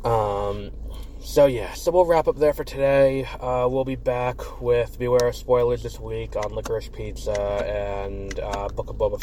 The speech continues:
Fett episode one. I think it's, they're only dropping one episode, I think, um, on Wednesday, and I feel like there was something else.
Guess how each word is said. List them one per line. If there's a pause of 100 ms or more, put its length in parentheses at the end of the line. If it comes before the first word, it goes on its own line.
(120)
Fett
episode
one.
I
think
it's,
they're
only
dropping
one
episode,
I
think, (560)
um, (380)
on
Wednesday,
and
I
feel
like
there
was
something
else.